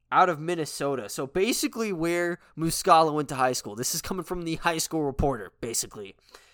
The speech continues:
And, um, yeah, he's saying he's re-signing with the Thunder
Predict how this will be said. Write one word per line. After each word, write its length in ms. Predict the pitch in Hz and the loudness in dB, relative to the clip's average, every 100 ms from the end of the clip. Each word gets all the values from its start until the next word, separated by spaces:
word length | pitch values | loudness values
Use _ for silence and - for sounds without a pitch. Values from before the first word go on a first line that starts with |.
| _ _ | _ _
And, 440 | 131 139 135 131 127 | -6 -2 -2 -2 -2
um, 540 | 123 120 117 110 107 _ _ _ _ _ | 0 0 -2 -8 -16 _ _ _ _ _
yeah, 140 | 143 | -6
he's 160 | 127 135 | -4 -2
saying 260 | - 160 151 | 0 0 -2
he's 180 | 135 | -6
re-signing 640 | 147 190 170 185 165 160 151 | -6 -6 -2 0 0 -2 -6
with 180 | 147 - | -6 -6
the 140 | 135 - | -10 -2
Thunder 460 | 147 139 127 110 | -2 -2 -6 -8